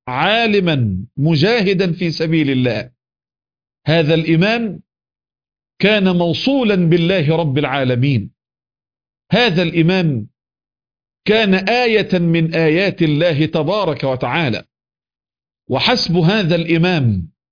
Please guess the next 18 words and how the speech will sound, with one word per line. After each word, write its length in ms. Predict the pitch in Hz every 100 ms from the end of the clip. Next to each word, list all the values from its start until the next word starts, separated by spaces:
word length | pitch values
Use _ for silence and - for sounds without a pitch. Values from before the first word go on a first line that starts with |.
| _ _ _ _ _ _ _ _ _
من 160 | 127 156
الشرف 760 | 151 - 180 226 254 - - - _ _ _ _ _ _ _ _ _ -
أن 240 | 175 185
لقبه 880 | 180 175 - 254 254 202 160 165 165
أهل 280 | 196 165 156
الإسلام 880 | 160 160 - - 185 208 202 196 - _ _ _ _ -
بشيخ 500 | 131 151 226 214 165
الإسلام. 720 | 156 - 127 139 127 95 - _ _ _ _ _ _ _ _ _ _ _ _ _ -
تصور، 600 | 139 180 226 226 233 160
لقب 640 | 190 254 - 226 240 240 -
بشيخ 640 | 143 165 - 247 208 -
الإسلام، 720 | 165 147 143 - 143 113 95 - _ _ _ _ _ _ _ _ _ _ _ 139
لقب 520 | 233 - - 196 165
هذا 480 | 151 202 262 202 196
الإمام 580 | 175 170 170 226 202
بهذا 440 | 165 156 214 220 196
اللقب. 440 | 185 226 226 180
نعم، 480 | 135 175 170 131 95